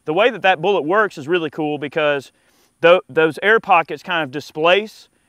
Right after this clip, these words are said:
and just really cause some nasty fluid dynamics to, to start happening here. So you got a really nasty permanent cavity, which is really not that much different than the ball round, but the permanent cavity is longer than the ball round afforded,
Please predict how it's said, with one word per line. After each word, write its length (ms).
and 120
just 200
really 260
cause 320
some 220
nasty 360
fluid 300
dynamics 640
to, 180
to 140
start 260
happening 340
here. 280
So 120
you 80
got 180
a 20
really 300
nasty 580
permanent 400
cavity, 540
which 160
is 140
really 240
not 220
that 380
much 220
different 320
than 140
the 60
ball 260
round, 340
but 380
the 60
permanent 360
cavity 380
is 180
longer 420
than 140
the 80
ball 240
round 240
afforded, 480